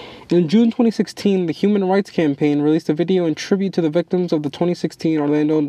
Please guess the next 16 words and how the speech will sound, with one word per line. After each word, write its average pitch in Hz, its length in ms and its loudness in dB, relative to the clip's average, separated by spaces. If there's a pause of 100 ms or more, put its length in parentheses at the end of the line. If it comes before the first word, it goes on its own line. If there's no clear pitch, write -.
(100)
gay 151 180 2
nightclub 143 380 -2
shooting. 117 480 -4 (540)
In 160 120 2
the 165 60 0
video, 196 300 2
Cox 180 300 2
and 165 120 -2
others 160 260 0
told 151 200 0
stories 160 360 0
of 143 140 -2
the 143 40 -14
people 156 320 -2
killed 143 360 0
there. - 280 -4